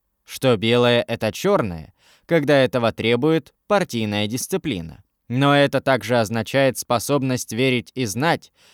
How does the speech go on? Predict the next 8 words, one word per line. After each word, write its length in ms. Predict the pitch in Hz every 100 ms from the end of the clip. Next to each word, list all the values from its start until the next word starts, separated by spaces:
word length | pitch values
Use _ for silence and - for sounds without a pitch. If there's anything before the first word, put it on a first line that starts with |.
| -
что 260 | - 208
белое — 400 | 160 160 147 139 -
это 240 | 131 -
чёрное, 600 | - 196 214 104 80 78 _ _ _
и 100 | 165
забывать 520 | 151 175 190 208 151
о 80 | 101
том, 380 | 90 170 180 107